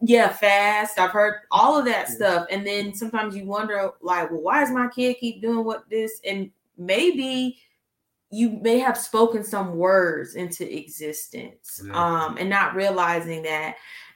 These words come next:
Speaker 1: And our pastor has talked about, like, word curses that
Speaker 2: Mm-hmm.
Speaker 1: you, you kinda put out there,
Speaker 2: Yeah.
Speaker 1: um, not realizing that, um, that it's important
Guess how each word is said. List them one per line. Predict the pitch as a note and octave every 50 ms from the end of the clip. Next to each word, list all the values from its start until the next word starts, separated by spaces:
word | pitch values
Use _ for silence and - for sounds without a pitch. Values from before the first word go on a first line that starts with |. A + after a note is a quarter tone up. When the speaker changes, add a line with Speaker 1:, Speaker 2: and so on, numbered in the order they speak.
| _
Speaker 1:
And | - G3 F#3+ G3
our | G3+ A#3+ B3 A#3+
pastor | B3 A3 G#3+ A3 A3 - - A3
has | G3+ G3 G3 -
talked | G3 F#3 F#3 - -
about, | F3 F3 F3 E3 - E3
like, | D#3+ D#3 D#3
word | D#3+ E3 F#3 G3 G#3 G#3 G3 -
curses | - G3 F#3 F#3 F3+ F3+ F#3 F#3 F3 F3 E3+ E3+ - _ _ B2
that | A#2
Speaker 2:
Mm-hmm. | A2+ A2 F3+ F3+ - - G3
Speaker 1:
you, | G3 G3 F#3+ F#3+ F#3 F3+ -
you | G3+ F#3+
kinda | - G#3 G#3+ F#3 - - _ _
put | - A3+ G#3+ G3+
out | G3 F#3+ G#3 - - -
there, | F#3+ F#3 F#3 F#3 F#3 F3+ F3+ F3+ F#3 - _ -
Speaker 2:
Yeah. | G2 F#2+ F#2+ _ _ -
Speaker 1:
um, | F3 F3 E3+ E3+ E3 E3 D#3+ D#3 - E2 - E3+ - - _ _ _ _ _
not | G3 G#3 G3+ G3 F#3 F3 F#3+
realizing | G3 G3 F#3+ F#3 F3+ F3+ F3+ F3 F3 F3 F3 F3 E3+ E3+ E3+ E3 - _ _ _ _ _ _ _ -
that, | E3 F#3 F3+ F3 E3+ E3+ E3 D#3+ D#3 - -
um, | E3 E3 D#3+ D#3+ D#3 D3+ D#3 D#3 D#3 D#3+ D#3+ - _ _ _ _ _ _ _ _
that | G3+ G#3 A3
it's | C4+ B3+ C#4
important | B3 A3 - - C#4+ D4+ D4 - - F#3+ F3+ D#3+ - -